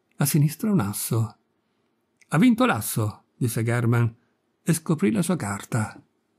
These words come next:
"La vostra donna è ammazzata", disse affabilmente Cekaliński. German ebbe un fremito.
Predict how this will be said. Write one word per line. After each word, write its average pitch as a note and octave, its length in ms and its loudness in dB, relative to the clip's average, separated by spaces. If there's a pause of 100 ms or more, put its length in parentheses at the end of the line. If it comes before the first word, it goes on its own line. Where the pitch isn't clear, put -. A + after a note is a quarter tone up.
(320)
"La D#3 100 0
vostra E3 340 0
donna - 320 2
è A2+ 60 4
ammazzata", A2 960 2
disse A#2+ 280 -2
affabilmente B2 600 2
Cekaliński. A#2 800 0 (840)
German A#2+ 380 2
ebbe A#2+ 180 2
un A#2 140 2
fremito. A2 680 -2